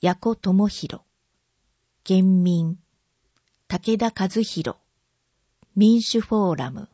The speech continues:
吉良秀俊。自民。細田義則。自民。岡地勝。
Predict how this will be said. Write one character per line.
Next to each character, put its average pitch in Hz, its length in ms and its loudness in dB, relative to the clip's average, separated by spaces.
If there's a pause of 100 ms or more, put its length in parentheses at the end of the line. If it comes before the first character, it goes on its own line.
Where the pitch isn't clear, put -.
(1000)
吉 233 160 -2
良 165 180 -2
秀 196 340 0
俊。 - 400 -10 (1160)
自 196 140 4
民。 190 320 -2 (1200)
細 220 340 0
田 156 140 -4
義 160 360 -2
則。 - 360 -6 (1200)
自 196 200 2
民。 190 320 -4 (1200)
岡 208 300 -2
地 - 180 -8
勝。 165 600 -4